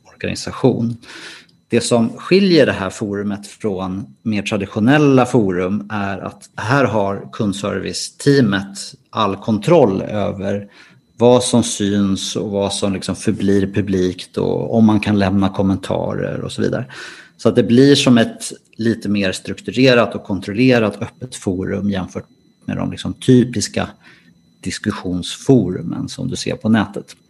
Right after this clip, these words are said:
Och den stora fördelen med det här, varför vill man ha ett sånt här överhuvudtaget? Jo, många organisationer kämpar idag med att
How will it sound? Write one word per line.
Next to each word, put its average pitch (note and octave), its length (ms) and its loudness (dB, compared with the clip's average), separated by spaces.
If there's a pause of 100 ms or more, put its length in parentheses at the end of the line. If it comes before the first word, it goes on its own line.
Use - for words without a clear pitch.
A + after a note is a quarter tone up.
(680)
Och A#2 280 0 (120)
den C3 100 2
stora C3+ 200 4
fördelen D#3 580 4
med D3+ 120 6
det A2 60 4
här, G2+ 400 -4 (120)
varför B2+ 360 0
vill A#2+ 140 4
man A2+ 120 2
ha C#3+ 140 4
ett C3 80 -2
sånt A2+ 160 -2
här F#2+ 140 -6
överhuvudtaget? G2 800 -4
Jo, C3 340 0 (580)
många C3 380 4
organisationer A#2+ 720 2
kämpar G2+ 440 0
idag F#2+ 300 2
med G2+ 200 -2
att - 200 -12